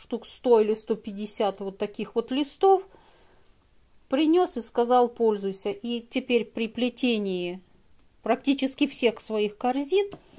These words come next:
я использую вот такой шаблон. Здесь можно люб-, клеточку делать любую, какую удобно. У меня они были и два на два, и два на пять.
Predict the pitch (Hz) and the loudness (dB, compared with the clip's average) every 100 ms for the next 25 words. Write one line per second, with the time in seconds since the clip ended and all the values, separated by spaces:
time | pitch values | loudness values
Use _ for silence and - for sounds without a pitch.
0 | - - - - 226 254 247 226 - 302 | -20 -20 -16 -8 2 4 4 0 -4 0
1 | 302 247 220 254 269 208 214 208 - 190 | 0 0 0 0 0 -4 -4 -6 -6 -6
2 | 180 170 180 - _ - - _ _ _ | -6 -10 -12 -18 _ -20 -20 _ _ _
3 | _ _ - - - - - - _ _ | _ _ -20 -20 -20 -20 -20 -20 _ _
4 | _ _ - - - - - - - - | _ _ -20 -20 -20 -20 -20 -20 -20 -12
5 | - 226 320 294 247 220 226 240 247 214 | -2 4 4 6 4 4 2 2 0 0
6 | 254 240 208 - 220 208 220 202 196 214 | 4 4 2 -10 -8 -2 0 -2 -2 -2
7 | 240 226 208 214 202 208 208 247 226 190 | 0 0 -2 -2 0 0 0 0 0 0
8 | 185 233 233 233 220 220 220 208 208 214 | 4 4 4 0 0 0 0 2 2 0
9 | 202 214 202 190 208 330 320 294 247 254 | 0 0 0 -4 2 4 6 2 0 2
10 | 269 247 247 - - - _ - 226 214 | 4 4 0 -10 -20 -20 _ -10 -6 2
11 | 226 214 208 262 320 311 294 - | 2 2 0 4 6 8 4 -4